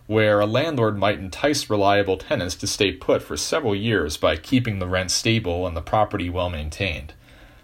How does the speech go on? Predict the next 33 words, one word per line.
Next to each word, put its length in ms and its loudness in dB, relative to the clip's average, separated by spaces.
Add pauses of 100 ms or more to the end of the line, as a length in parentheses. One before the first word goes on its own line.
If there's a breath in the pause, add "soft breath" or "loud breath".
(280 soft breath)
But 160 2
this 160 2
best-case 540 2
scenario 480 2
for 100 -6
tenants 440 -2
is 120 -6
not 360 0
widespread 680 2
enough, 420 -10 (120)
as 160 -4
Parmenter 600 2
realized 560 0
during 300 -2
the 60 -6
pandemic 680 0
while 220 2
volunteering 680 0
for 160 -6
local 380 -2
schools 580 -2
that 100 -4
had 140 -6
closed 680 -2 (440 loud breath)
and 140 -6
dropping 380 4
off 160 0
lunch 340 0
cartons 400 -2
to 80 -10
students 540 -2
across 400 -4
Brighton. 500 -6